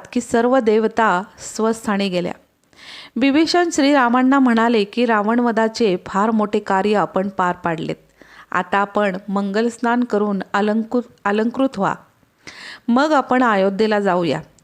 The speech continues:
तेव्हा श्रीरामांनी बिभीषणाला सांगितले की, "भरत जटा व वल्कचे धारण करून आपली वाट पाहत आहे, तेव्हा त्याला भेटल्याशिवाय आपल्याला अभ्यंग स्नान करून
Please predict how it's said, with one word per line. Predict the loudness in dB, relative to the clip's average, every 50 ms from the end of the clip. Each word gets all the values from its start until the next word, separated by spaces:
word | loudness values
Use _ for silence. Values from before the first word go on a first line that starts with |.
| -4
तेव्हा | -2 0 0 2 0 0 -2 -4
श्रीरामांनी | -4 -2 -2 0 0 0 0 0 0 0 0 0 0 0 0 -2
बिभीषणाला | -2 -2 -2 -2 -2 -2 -2 -2 -2 -2 0 0 0 -2
सांगितले | -2 -2 -4 -4 -2 -4 -6 -4 -6 -8 -8 -8 -12 -18 -20 -20 -20 -20 -20 _ -8 -2
की, | -2 -2
"भरत | 0 0 -2 0 0 0 2 0 0 -2 -4 -10 -12 -8 -6 -4 0
जटा | 0 -2 0 0 0 0 0
व | 0 0
वल्कचे | 0 2 2 2 2 0 -2 -2 -2 -2
धारण | 0 2 2 2 2 0 0 0
करून | -2 -2 0 0 0
आपली | 0 -2 0 0 0
वाट | 0 2 2 2 0 0 -2 -2 -2
पाहत | 0 0 0 0 -2
आहे, | -2 -2 -2 -6 -8 -12 -20 -20 -20 _ _ _ -4
तेव्हा | -4 -2 0 0 0 0 0 -2 -2 -2
त्याला | -2 0 0 2 2
भेटल्याशिवाय | 2 0 0 0 0 -2 -2 -2 -2 -2 0 0 0 0 -2 -4 -8 -20 -20 -20 -16 -6
आपल्याला | -2 -2 -2 -2 -2 -2 0 0 2 2 2 2 0 0 0
अभ्यंग | 0 -2 -2 0 0 0 0 2 0
स्नान | 0 -2 -2 -2 -2 0 0 0 -2
करून | 0 0 0 0 0 0 -2